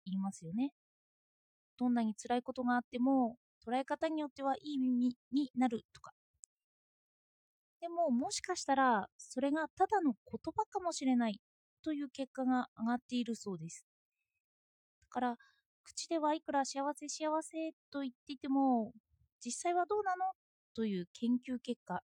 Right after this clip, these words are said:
なんですよね。例えば、保守派と自由派がいたとして、アンケートを取ったそうです。「あなたは幸せですか？」と。すると、保守派の方が幸せと答えた人が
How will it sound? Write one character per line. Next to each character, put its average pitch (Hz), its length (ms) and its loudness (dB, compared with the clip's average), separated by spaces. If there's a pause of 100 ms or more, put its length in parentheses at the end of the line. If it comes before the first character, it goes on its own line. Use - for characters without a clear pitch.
(120)
な 180 120 -4
ん 175 60 -2
で 165 80 -8
す - 120 -14
よ 185 80 -14
ね。 269 160 -2 (1900)
例 392 120 4
え 339 60 2
ば、 254 380 4 (280)
保 - 0 -
守 214 160 -6
派 311 280 -2
と 285 340 2 (100)
自 190 160 -8
由 247 100 -2
派 320 180 -8
が 320 140 -4
い 311 60 -8
た 294 160 -14
と - 120 -16
し - 120 -10
て、 208 340 -4 (220)
ア 339 80 -4
ン 370 100 -8
ケ 269 140 -4
ー 240 40 -4 (120)
ト 269 80 -6
を 254 160 -8
取 208 120 -8
っ - 80 -16
た 175 120 -6
そ 175 160 -10
う - 20 -10
で 165 140 -12
す。 - 120 -20 (800)
「あ 226 60 -8
な 233 120 0
た 220 140 0
は 208 80 -2
幸 247 300 0
せ 254 100 -12
で 277 100 -4
す 269 120 -12
か？」 294 260 2 (100)
と。 - 120 -14 (1120)
す - 120 -18
る 311 140 -4
と、 339 220 2
保 - 80 -12
守 220 160 -4
派 320 180 0
の 370 120 2
方 330 220 4
が 254 240 4
幸 294 380 0
せ 311 240 -2 (140)
と 202 100 -6
答 - 240 -4
え 285 60 0
た 226 100 -8
人 202 180 -8
が 175 140 -6